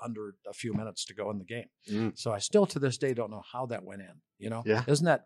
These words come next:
Speaker 1: I mean, there's
Speaker 2: You
Speaker 1: no
Speaker 2: were
Speaker 1: re-,
Speaker 2: in the
Speaker 1: there's
Speaker 2: right
Speaker 1: no
Speaker 2: spot.
Speaker 1: replays.
Speaker 2: You were,
Speaker 1: I was
Speaker 2: you
Speaker 1: up
Speaker 2: felt
Speaker 1: against the post. I,
Speaker 2: Yeah.
Speaker 1: I don't know how that even got past me,
Speaker 2: <laughs>
Speaker 1: but I was up against the post. He came
Speaker 2: Yeah.
Speaker 1: around and tried to stuff it, and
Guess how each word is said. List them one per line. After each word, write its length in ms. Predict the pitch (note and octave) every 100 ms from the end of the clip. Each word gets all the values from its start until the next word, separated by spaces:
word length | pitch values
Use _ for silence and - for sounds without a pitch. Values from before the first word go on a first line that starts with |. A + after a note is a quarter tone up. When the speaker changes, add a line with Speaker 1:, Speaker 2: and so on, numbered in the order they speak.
| A#2+
Speaker 1:
I 40 |
mean, 140 | C3+
there's 140 | C3 C3
Speaker 2:
You 60 |
Speaker 1:
no 40 | C3+
Speaker 2:
were 80 | D3
Speaker 1:
re-, 60 |
Speaker 2:
in 60 | F3
the 60 | A#2+
Speaker 1:
there's 120 | A#2
Speaker 2:
right 60 | F#3+ C#3+
Speaker 1:
no 60 |
Speaker 2:
spot. 140 | A2+ A#2+
Speaker 1:
replays. 240 | B2+ C#3+ - -
Speaker 2:
You 120 | A#2+
were, 180 | C3 C3
Speaker 1:
I 60 | C3
was 80 |
Speaker 2:
you 80 | A2+
Speaker 1:
up 60 | G#3+
Speaker 2:
felt 140 | C#3
Speaker 1:
against 220 | E3 F3 -
the 100 | C#3
post. 440 | - F3+ B2 -
I, 120 | B2
Speaker 2:
Yeah. 120 | D#3 C3+
Speaker 1:
I 60 |
don't 140 | E3+ D#3+
know 60 |
how 180 | A#2 D3+
that 160 | D3+ D3
even 180 | D3+ C#3+
got 220 | C#3+ -
past 320 | D3 E3+ -
me, 60 | C3
Speaker 2:
<laughs> 380 | - - B2 -
Speaker 1:
but 100 | B2+
I 80 |
was 140 | C#3 C#3
up 140 | D#3+
against 280 | F3 E3+ E3
the 60 | F#3
post. 300 | D3+ D#3 E3+
He 80 | B2+
came 160 | D3
Speaker 2:
Yeah. 80 | C#3+
Speaker 1:
around 320 | C#3+ C3+ D3
and 100 | D3+ A2+
tried 200 | C3 C3
to 60 |
stuff 320 | A#2+ A#2+ B2 -
it, 80 | C3+
and 260 | C3+ C#3